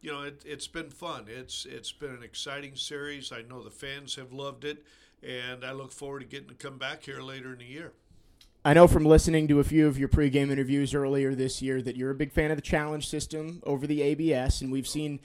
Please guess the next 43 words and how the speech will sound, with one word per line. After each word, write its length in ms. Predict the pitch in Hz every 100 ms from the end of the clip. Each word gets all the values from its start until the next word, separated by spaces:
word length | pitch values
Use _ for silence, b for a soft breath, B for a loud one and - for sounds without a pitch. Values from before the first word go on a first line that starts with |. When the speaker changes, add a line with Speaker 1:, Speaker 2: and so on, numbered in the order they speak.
| B B B
Speaker 2:
that 220 | 139 165 -
play, 460 | 190 180 175 170
uh, 220 | 165 165
a 20 | 160
big 200 | 196 180
role 220 | 208 254
the 80 | 175
last 400 | 147 131 - -
two 160 | 147
nights. 380 | 131 113 110 -
Cam 240 | 170 160
Devaney 360 | 147 147 156 156
challenging 600 | - 165 165 156 156 147
what 160 | 143 143
would 140 | 156
have 120 | 143
ended 280 | 156 156 139
the 60 | 123
game 280 | 143 147 147
back 260 | 139 139
on 200 | 127 120
Friday 560 | - 151 151 151 147 143
and 120 | 127
getting 260 | 135 127 120
a, 60 | 107
a 60 | 131
walk 320 | 127 135 135
instead, 440 | 127 120 - 143 135
and 80 | 131
then 100 | 131
last 280 | 143 131
night 180 | 143 131
Monte 540 | 131 147 156 147 135 - b b
gets 200 | 160 151
a 40 | 139
challenge, 540 | 156 139 139 139 - b
gets 180 | - 147
a 40 | 131
double 280 | 143 139
on 140 | 135 127
the 40 |
next 240 | 123 123 -
play. 380 | 143 131 123